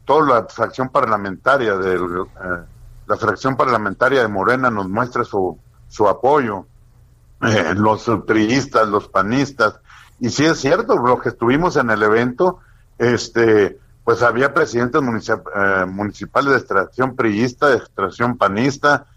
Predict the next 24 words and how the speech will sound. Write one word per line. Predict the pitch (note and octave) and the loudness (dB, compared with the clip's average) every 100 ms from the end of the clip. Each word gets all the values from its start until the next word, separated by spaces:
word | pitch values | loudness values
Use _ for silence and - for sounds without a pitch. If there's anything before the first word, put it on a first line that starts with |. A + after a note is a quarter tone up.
| _ | _
de | F#2+ A2 | -2 -2
extracción | - F#2+ - B2+ | 0 -2 0 0
morenista, | B2 G#2 F#2+ B2+ D#3+ - D3+ C#3 _ _ | 0 0 0 0 -2 0 0 0 _ _
y | G#2 | -2
un | A#2 C3+ | 2 2
exgobernador, | C3 G2 G2 F#2 F2+ F2+ F#2 C3 C3+ - _ _ _ - | 0 0 2 2 0 0 2 2 0 -4 _ _ _ 0
eh, | G#2 F#2+ E2+ E2 - | 2 2 0 -4 -4
de | G2+ | -4
extracción | - G#2 F#2+ B2 | -2 -4 -2 -4
priista, | B2 B2+ C#3 C#3 | 0 0 0 -2
pero | - D3 D3 C3+ _ _ _ - | 0 0 0 -4 _ _ _ -2
es | A2 - | 0 0
un | B2+ | 0
agricultor | B2 G#2 F#2 F#2 E2+ A2+ B2 B2 - _ - | 0 -2 -6 -10 -6 0 0 -2 -12 _ -4
de | G#2+ | 0
esta | G#2 - A2+ | 0 0 0
región, | F#2+ - A#2 C3+ B2+ - _ - | -2 -2 0 0 -4 -14 _ -4
y | G2+ | -4
pues | - F#2 - | -2 -4 0
todos | A#2 C3+ A#2 | 2 2 2
defendiendo | G2+ G2 F#2 F2+ A2+ A#2 | -2 -2 -4 0 0 0
la | F#2 | -2
misma | F2 F#2 G2 - | -4 -4 -4 -4
causa. | D2 C#2+ - | -6 -6 -12